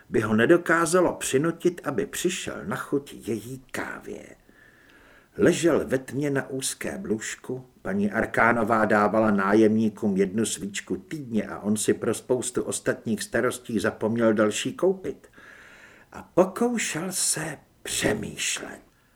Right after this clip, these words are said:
Pan Kosopát přešel po podlaze prázdné plesové síně a jeho kroky suše klapaly na prastaré parketové podlaze.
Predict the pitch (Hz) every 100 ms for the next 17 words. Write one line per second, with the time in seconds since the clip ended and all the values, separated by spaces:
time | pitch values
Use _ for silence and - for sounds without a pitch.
0 | _ _ _ _ _ _ _ _ _ _
1 | - 165 135 - - 240 - 202 208 214
2 | - - 185 185 - 135 - 139 180 160
3 | 160 160 165 - 117 156 135 139 143 135
4 | 127 131 - 127 139 135 - 139 131 92
5 | 87 87 - - - - _ 101 104 107
6 | 117 - 139 143 160 147 151 - 156 135
7 | 131 131 143 139 147 135 - 135 135 -
8 | 123 139 139 - 123 123 - - 123 123
9 | 131 131 120 80 64 58 - -